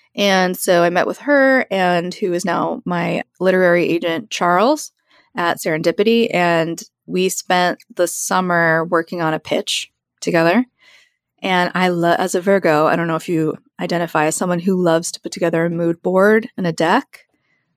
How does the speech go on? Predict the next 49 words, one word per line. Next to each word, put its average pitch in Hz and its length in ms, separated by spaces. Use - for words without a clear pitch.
but - 160
that 156 100
was 156 480
exciting 160 420
<laughs> - 380
for 240 160
me. 202 240
I - 20
was 180 140
like, 180 160
"How 208 120
many 226 140
mood 202 240
boards 185 260
do - 100
you 180 80
need? 170 360
And 170 180
can 175 340
I - 40
send 170 200
them 170 100
to - 80
you 170 100
right 170 160
now?" 190 240
<laughs> - 440
And 214 100
they're - 80
like, 185 200
"Great. - 300
We're 196 120
still 240 160
gonna 226 160
take 196 160
all 185 100
this 180 180
and 175 200
make 185 240
something 175 240
completely 165 340
different, - 340
but - 240
we 202 120
love 175 260
the 175 120
energy. - 320
Thank 185 300
you." - 240